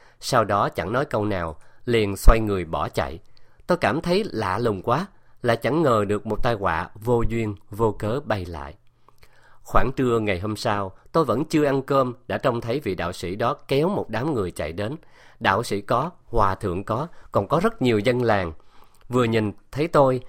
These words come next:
dáng vẻ của họ liền rất căng thẳng. Sau đó từ từ vây chung quanh. Những hòa thượng ấy niệm kinh không ngớt,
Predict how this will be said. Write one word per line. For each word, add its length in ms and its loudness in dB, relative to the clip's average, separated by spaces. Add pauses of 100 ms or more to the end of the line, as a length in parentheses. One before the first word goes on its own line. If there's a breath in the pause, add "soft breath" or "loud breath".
(260 soft breath)
dáng 260 4
vẻ 140 2
của 100 0
họ 300 2
liền 260 2
rất 180 -4
căng 200 0
thẳng. 280 -6 (400 soft breath)
Sau 300 -2
đó 400 0
từ 120 0
từ 420 0
vây 200 -2
chung 240 -4
quanh. 220 -4 (340 soft breath)
Những 180 2
hòa 220 4
thượng 240 -2
ấy 260 -2 (160)
niệm 280 -2
kinh 300 -2
không 280 -2
ngớt, 240 0